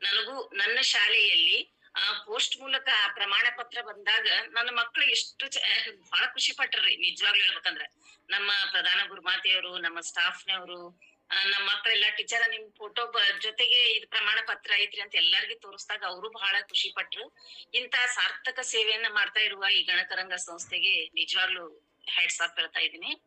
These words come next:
ಆ, ಈ ಸಾರ್ಥಕ ಪ್ರಯತ್ನದ ಹಿಂದೆ ಶ್ರೀ ಸಿದ್ದರಾಮ ಹಿಪ್ಪರಗಿ ಸರ್ ಅವರು ಅಧ್ಯಕ್ಷರಾಗಿ ತೋರಿದಂತಹ ದೂರದೃಷ್ಟಿ ಇರ್ಬೋದು, ಸಾಹಿತ್ಯದ ಮೇಲಿನ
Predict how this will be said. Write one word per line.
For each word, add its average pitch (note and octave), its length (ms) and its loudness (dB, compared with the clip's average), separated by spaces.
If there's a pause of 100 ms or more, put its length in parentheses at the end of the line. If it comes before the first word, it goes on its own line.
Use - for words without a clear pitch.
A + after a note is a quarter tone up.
(540)
ಆ, G#3+ 260 4
ಈ - 200 2
ಸಾರ್ಥಕ A3 600 0
ಪ್ರಯತ್ನದ A#3 500 0
ಹಿಂದೆ G#3 460 -2
ಶ್ರೀ F#3 460 0
ಸಿದ್ದರಾಮ G#3+ 460 0
ಹಿಪ್ಪರಗಿ A3+ 480 -4
ಸರ್ G#3 440 -4
ಅವರು G3 340 -4
ಅಧ್ಯಕ್ಷರಾಗಿ - 840 0
ತೋರಿದಂತಹ F#3 1040 -2 (380)
ದೂರದೃಷ್ಟಿ A3 520 2
ಇರ್ಬೋದು, G#3+ 680 -4 (140)
ಸಾಹಿತ್ಯದ G3+ 460 -2
ಮೇಲಿನ G#3 360 2